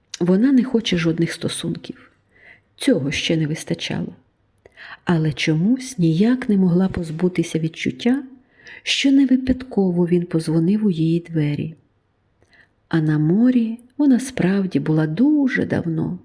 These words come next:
коли синові було тринадцять. Помирившись із чоловіком, вони всі разом їздили. А як добре, мабуть, у тіні саду відпочивати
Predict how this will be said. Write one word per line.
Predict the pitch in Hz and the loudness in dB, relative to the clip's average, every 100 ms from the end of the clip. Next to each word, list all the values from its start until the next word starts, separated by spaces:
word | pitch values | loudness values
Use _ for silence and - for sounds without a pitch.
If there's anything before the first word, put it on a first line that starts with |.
| _ _ - - - - | _ _ -20 -20 -12 -2
коли | 196 190 | 0 0
синові | - 247 233 220 208 | 0 2 2 2 2
було | 185 196 | 2 0
тринадцять. | 196 190 175 151 147 - - - - _ _ _ _ _ - - | -2 -2 0 0 -4 -8 -16 -18 -20 _ _ _ _ _ -20 -12
Помирившись | - 160 165 170 - 160 - - | -4 0 2 2 0 -4 -4 -6
із | 170 | -6
чоловіком, | - 156 165 196 269 262 226 220 - - - | -2 0 2 2 0 0 -2 -4 -12 -18 -8
вони | 180 202 247 | 0 4 4
всі | 254 - 220 | 2 2 0
разом | 196 185 175 165 160 | 2 2 0 0 -2
їздили. | - 143 139 - 160 - - _ _ _ _ _ _ _ _ _ _ _ - _ _ _ | -2 -4 -4 -6 -8 -8 -14 _ _ _ _ _ _ _ _ _ _ _ -20 _ _ _
А | 160 175 | -2 0
як | 170 226 247 247 - - - _ _ _ | 2 0 0 -2 -8 -16 -18 _ _ _
добре, | 226 214 254 240 160 160 170 - - | 0 4 4 4 0 -2 -4 -8 -2
мабуть, | 170 165 180 233 233 - - | 0 2 0 0 -2 -8 -6
у | 180 | -6
тіні | - 185 190 220 | -2 0 2 2
саду | 190 - 196 247 214 214 | 0 -2 0 0 0 0
відпочивати | 185 - 165 - 175 175 214 214 - | -2 -2 -6 -4 -4 -2 -2 -4 -8